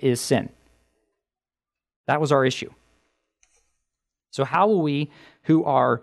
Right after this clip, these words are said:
terrorists towards God's kingdom, be made happy citizens of it? You see the issue?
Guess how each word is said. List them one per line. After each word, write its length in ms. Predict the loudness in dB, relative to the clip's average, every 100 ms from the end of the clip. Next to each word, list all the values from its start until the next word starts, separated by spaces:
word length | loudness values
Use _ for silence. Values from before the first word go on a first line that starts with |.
| _
terrorists 760 | 0 2 4 2 0 -4 -8 -8 _ _ _ _
towards 260 | 0 0 2
God's 240 | 0 0
kingdom, 420 | -2 0 2 0 -2 _ _ _ _
be 100 | 0
made 160 | 0 0
happy 460 | 0 0 2 -2 -4
citizens 720 | -12 0 0 2 0 0 0 _
of 160 | 2 2
it? 260 | -8 -18 _ _ _ _ _ _ _ _ _ -20 _ _
You 60 | -10
see 120 | -2
the 120 | 4
issue? 300 | 4 2 0